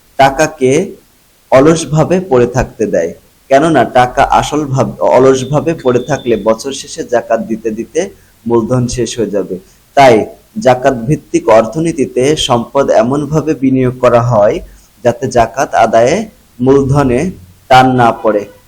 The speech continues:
এতে, উম, অর্থনীতিতে পুনঃ বিনিয়োগ এবং সর্বোচ্চ উৎপাদন সম্ভব হয়। বেকার লোকদের কর্মসংস্থান বৃদ্ধি পায়, ক-, ক্রয় ক্ষমতা বাড়ে,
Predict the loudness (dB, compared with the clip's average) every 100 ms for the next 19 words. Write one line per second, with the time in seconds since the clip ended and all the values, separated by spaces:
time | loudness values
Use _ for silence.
0 | -4 -2 4 6 6 2 -2 2 0 0
1 | -4 -4 -6 -2 -2 0 0 2 2 0
2 | 0 0 0 0 0 0 -2 -4 -4 -4
3 | -6 -8 -10 -12 -12 -4 -2 0 -2 -4
4 | -8 -6 -8 -6 -6 -6 -8 _ _ -2
5 | 0 2 2 4 2 2 0 0 0 0
6 | 0 -4 -6 -6 -6 -6 -4 -4 -4 -4
7 | -2 -4 -4 -4 -4 0 2 4 2 -6
8 | -6 -4 0 2 2